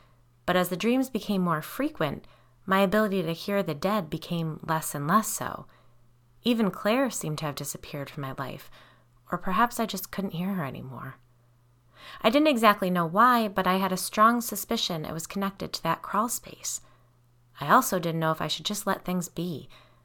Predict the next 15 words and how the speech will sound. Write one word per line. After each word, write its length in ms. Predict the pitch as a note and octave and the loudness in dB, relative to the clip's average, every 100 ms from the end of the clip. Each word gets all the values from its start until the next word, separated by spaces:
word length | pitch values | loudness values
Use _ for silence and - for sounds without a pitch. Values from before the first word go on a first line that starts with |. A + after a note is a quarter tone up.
| - | -10
I 40 | F3+ | -2
wasn't 240 | G#3+ G#3+ | 0 0
even 180 | G3 F3+ | 0 0
sure 220 | - G3 | -2 -4
that 100 | F#3 | -2
I 60 | E3 | -2
wanted 340 | D#3+ F3+ E3+ | 0 0 0
my 100 | D#3 | -4
so-called 720 | D3+ - F#3 F#3 - F3+ E3+ | -6 -2 0 0 0 -2 -2
clairaudience 720 | - E3+ D#3+ E3 F#3 C#3 - | -6 -8 -2 -2 -2 -6 -10
to 100 | - | -8
return. 540 | D#3 D#3 - A3+ C#3 - - - - _ _ _ _ _ - - _ _ _ _ _ _ _ _ - | -8 -6 -4 -4 -4 -10 -18 -20 -20 _ _ _ _ _ -20 -20 _ _ _ _ _ _ _ _ -4
Text 260 | G3+ - | -4 -2
in 80 | F3+ | -2
brackets. 640 | E3+ D#3 - - - - | 0 -2 -2 -12 -12 -12